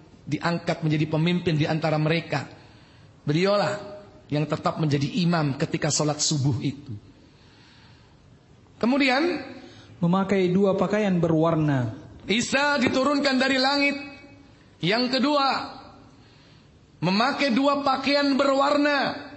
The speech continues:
Speaker 1: Kemudian,
Speaker 2: berpegang pada sayap dua malaikat.
Speaker 1: Berpegang dengan sayap dua malaikat.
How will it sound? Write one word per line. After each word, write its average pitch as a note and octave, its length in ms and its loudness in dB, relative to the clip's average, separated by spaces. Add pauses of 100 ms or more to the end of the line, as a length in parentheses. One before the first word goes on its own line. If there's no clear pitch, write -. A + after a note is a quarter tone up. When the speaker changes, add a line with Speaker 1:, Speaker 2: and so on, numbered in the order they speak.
(800)
Speaker 1:
Kemudian, B3+ 800 0
Speaker 2:
berpegang G3 560 2
pada F#3 240 2
sayap F#3 480 -2
dua E3+ 240 2
malaikat. D#3 640 -2
Speaker 1:
Berpegang C#4 800 0 (480)
dengan G#3+ 320 0
sayap C#4 480 0
dua D4 160 4
malaikat. C#4+ 960 0